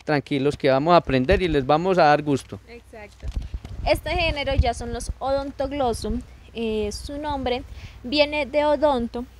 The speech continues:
Speaker 2: porque sobre su labelo tiene como unos dientes, ¿sí? Como unos colmillos, y dossum porque su le-, su labelo parece una lengua, entonces son como dientes sobre lengua,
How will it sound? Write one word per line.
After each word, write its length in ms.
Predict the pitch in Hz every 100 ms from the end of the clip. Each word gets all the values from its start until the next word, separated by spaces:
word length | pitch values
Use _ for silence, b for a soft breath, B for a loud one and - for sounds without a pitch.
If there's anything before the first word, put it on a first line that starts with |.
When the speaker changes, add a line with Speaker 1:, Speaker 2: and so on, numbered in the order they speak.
| -
Speaker 2:
porque 260 | 262 - 285
sobre 320 | 294 277 277
su 140 | 294
labelo 420 | 285 277 262 240 233
tiene 220 | 214 208
como 280 | - 226 214
unos 360 | 196 202 208 -
dientes, 640 | 262 220 196 262 403 - -
¿sí? 80 | -
Como 160 | 247
unos 180 | 233 262
colmillos, 540 | - 302 302 254 277 - B B B
y 160 | - 349
dossum 420 | 339 320 - 330
porque 380 | 339 320 - 320
su 180 | - 320
le-, 300 | 320 302 -
su 180 | 311 302
labelo 340 | 302 302 285
parece 300 | 277 220 208
una 120 | 214 220
lengua, 320 | 254 202 208 -
entonces 480 | 226 233 214 214 214
son 120 | 233
como 260 | 254 247 208
dientes 480 | 208 220 214 220 240
sobre 240 | 214 202
lengua, 400 | 208 202 185